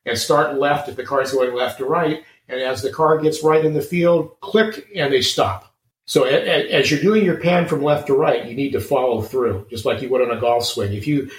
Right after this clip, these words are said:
if you go left and fire that shutter right where the car is, and you don't follow through, you're gonna get an unsharp image.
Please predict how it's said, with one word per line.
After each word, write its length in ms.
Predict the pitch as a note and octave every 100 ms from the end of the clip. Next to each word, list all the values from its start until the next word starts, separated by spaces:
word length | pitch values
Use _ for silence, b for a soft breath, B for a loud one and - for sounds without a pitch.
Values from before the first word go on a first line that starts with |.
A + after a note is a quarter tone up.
| B
if 140 | - G#2+
you 120 | D#3+
go 180 | E3+ E3+
left 560 | D3+ D#3+ F#3 - - - _
and 240 | C3+ B2 G#2+
fire 340 | - D#3+ F3
that 160 | E3 E3
shutter 260 | - F3 F3
right 260 | D3+ D#3
where 100 | E3+
the 100 | D#3
car 280 | D#3 D#3+ D#3+
is, 460 | D#3+ F3 G3 - - _ _ _ _ -
and 140 | C3
you 120 | B2+
don't 280 | B2+ C#3 -
follow 300 | D#3+ D#3+ D#3+
through, 400 | E3+ F3+ G3 G3 _ _ _ _ _
you're 140 | D3 D3
gonna 160 | D#3
get 100 | C#3+
an 100 | C3+
unsharp 440 | B2+ B2 C3+ A#2 A2
image. 480 | B2 G#2 - -